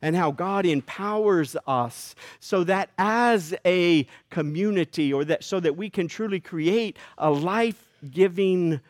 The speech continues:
community that makes a difference in the lives of other people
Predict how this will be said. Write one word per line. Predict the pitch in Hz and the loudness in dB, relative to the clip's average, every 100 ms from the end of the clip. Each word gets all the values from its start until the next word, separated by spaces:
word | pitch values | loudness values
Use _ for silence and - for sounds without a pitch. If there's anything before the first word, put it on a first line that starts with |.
| _ _ - | _ _ -8
community | 151 135 165 226 180 123 - 120 101 107 113 - _ _ _ _ _ _ _ _ _ - | -4 -2 -2 0 0 -2 -6 -12 -14 -20 -20 -20 _ _ _ _ _ _ _ _ _ -4
that | 143 - | -2 0
makes | 165 196 202 - | 0 0 0 -4
a | 208 | -2
difference | 160 165 - 165 156 - | -2 -4 -4 -4 -6 -10
in | - 135 | -6 -4
the | 131 | -2
lives | 131 143 147 156 139 120 | -4 -4 -4 -2 -4 -6
of | 135 123 | -10 -8
other | 139 127 | -8 -6
people | 120 - 196 170 160 131 127 | -8 -6 -6 -4 -2 -2 -4